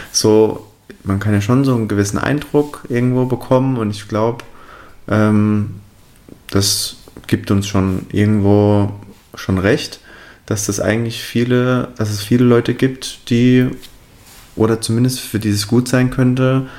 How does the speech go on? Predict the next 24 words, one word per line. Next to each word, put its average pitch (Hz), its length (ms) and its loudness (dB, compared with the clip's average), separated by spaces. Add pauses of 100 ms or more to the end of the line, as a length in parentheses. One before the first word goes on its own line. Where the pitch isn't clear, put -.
(440)
da 101 80 2
ein 101 100 4
bisschen 101 260 0
mehr 98 100 4
drüber 95 240 -2
nachzudenken, 113 720 -2
vielleicht 104 300 -2
den 98 120 0
Mut 123 220 2
irgendwann 107 340 0
mal 101 200 -2
zu - 120 -8
finden, 107 320 -2
das 101 140 -8
anzusprechen 110 720 -2
oder 107 160 0
so, 107 340 -2
weil 101 140 2
ich 104 80 -8
glaub, 110 160 -4
das 110 160 -4
ist - 60 -14
nichts 110 140 -4
Schlimmes. 117 460 -2